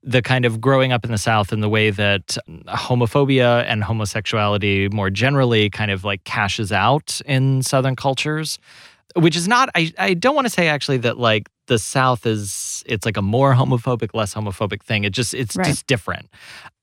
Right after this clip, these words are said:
Speaker 1: The thing, though, that I was very surprised to hear is that he grew up Catholic. And we talk about this in the interview, is that I don't have any numbers for this, but I can tell you anecdotally, like, Catholics in the South is, like, not a huge,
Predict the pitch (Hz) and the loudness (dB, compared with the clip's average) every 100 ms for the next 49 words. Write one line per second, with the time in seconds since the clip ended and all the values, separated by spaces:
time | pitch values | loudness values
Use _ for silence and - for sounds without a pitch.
0 | _ - 147 165 208 185 135 123 123 120 | _ -2 0 2 0 2 2 0 0 0
1 | 104 - - 113 110 104 - - 226 185 | -2 -6 -4 0 2 0 -6 -4 -2 -2
2 | 117 104 98 95 107 - - 113 110 107 | -2 0 0 -2 -6 -6 -2 0 0 0
3 | 113 107 98 - - 165 - 95 - 117 | 0 0 0 -2 -2 0 0 -4 -2 -2
4 | 110 127 120 120 107 113 - 107 104 101 | 0 0 0 0 0 -2 -2 0 0 -2
5 | 98 - - - 196 208 123 113 95 98 | -4 -8 -18 -4 0 2 2 2 2 0
6 | - 110 - - - _ _ _ _ 123 | 0 -2 -2 -12 -20 _ _ _ _ -2
7 | 120 139 143 139 117 113 113 123 131 - | 2 4 4 2 0 2 2 2 2 2
8 | 131 131 120 107 104 117 107 104 101 107 | 2 2 0 0 0 0 0 0 -2 0
9 | 107 117 120 113 98 - _ - 127 120 | 0 0 0 0 -2 -4 _ -4 0 0
10 | 131 - 113 98 110 101 113 107 92 98 | -2 -4 -6 -2 0 2 0 -4 -4 -4
11 | 90 104 98 95 90 - 110 101 98 98 | -2 0 0 0 -2 -2 0 0 0 -2
12 | 90 - | -4 -6